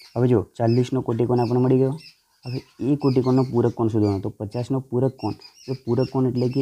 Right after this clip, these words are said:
એકસો એંસીમાંથી આપેલ ખૂણો બાદ કરવાનો, જવાબ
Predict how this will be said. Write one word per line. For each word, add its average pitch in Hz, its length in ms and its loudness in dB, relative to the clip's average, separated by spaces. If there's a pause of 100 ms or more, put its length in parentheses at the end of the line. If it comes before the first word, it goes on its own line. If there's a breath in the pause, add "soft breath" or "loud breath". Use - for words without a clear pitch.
(140)
એકસો - 300 -8 (220)
એંસીમાંથી 117 560 -4
આપેલ 110 260 -6
ખૂણો 117 260 -2
બાદ 101 200 -4
કરવાનો, 123 300 0 (2000)
જવાબ 113 300 -2